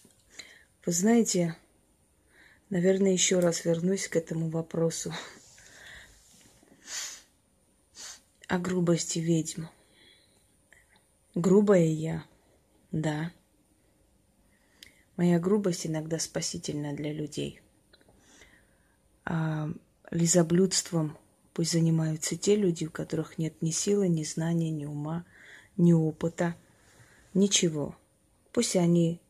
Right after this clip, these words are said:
кружатся вокруг вас, хвалят вас, поют вам хвалебные оды, говорят, что вы все можете колдовать,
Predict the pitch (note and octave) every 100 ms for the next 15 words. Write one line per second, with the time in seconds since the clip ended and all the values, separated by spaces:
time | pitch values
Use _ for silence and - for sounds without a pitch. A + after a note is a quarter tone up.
0 | _ _ _ _ _ _ - E3+ D#3+ -
1 | E3 D#3+ - D#3 - F#3 G#3+ - - -
2 | - F3 G3 F3 F3+ E3+ E3 - _ _
3 | _ _ _ _ - E3+ E3+ - D#3 -
4 | E3+ E3 E3 E3 D#3+ D#3 - F#3+ F#3 F3
5 | F3+ E3 D#3+ E3 - - D#3 D#3 - -
6 | D#3 D3+ D#3+ _ _ _ _ _ - D#3+
7 | - - - D#3+ D#3 D#3 E3 F#3+ G3